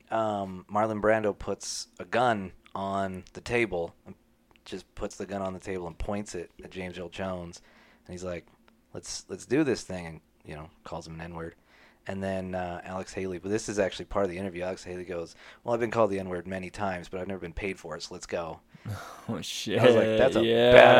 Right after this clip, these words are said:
Speaker 1: badass thing to say."
Speaker 2: Fucking rad, dude.
Speaker 1: And, uh, yeah, it gets heated. They talk about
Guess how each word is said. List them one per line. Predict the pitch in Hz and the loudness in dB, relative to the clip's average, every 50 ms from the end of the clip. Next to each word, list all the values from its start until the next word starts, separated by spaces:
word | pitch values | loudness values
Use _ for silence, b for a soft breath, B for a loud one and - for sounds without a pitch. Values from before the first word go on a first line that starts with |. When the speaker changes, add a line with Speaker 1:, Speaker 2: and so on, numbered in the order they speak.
| 123 127 123 | 10 10 8
Speaker 1:
badass | 123 123 | 8 6
thing | 120 123 117 107 | 6 4 4 2
to | 104 | -2
say." | - - 127 139 135 120 107 98 | 0 4 4 6 6 4 2 -2
Speaker 2:
Fucking | - - 123 113 110 - | -4 -4 -6 -6 -6 -6
rad, | - 98 101 107 117 113 101 92 101 | -4 -2 -2 0 0 -2 -2 -4 -2
dude. | - 127 | 0 2
Speaker 1:
And, | 127 123 120 120 117 113 107 110 | 4 4 4 2 2 2 4 6
uh, | 117 113 113 113 110 101 | 8 8 8 8 8 8
yeah, | 104 127 151 139 | 6 6 6 6
it | 117 117 - | 4 2 0
gets | - 147 - - | -2 -4 -4 -6
heated. | - - 160 175 165 160 170 165 160 147 - - | -8 -6 -2 2 4 4 4 2 0 -6 -12 -10
They | 131 127 | -8 -4
talk | 120 135 139 135 | -2 0 0 2
about | 139 131 139 139 139 139 135 135 | 4 6 8 10 10 10 8 6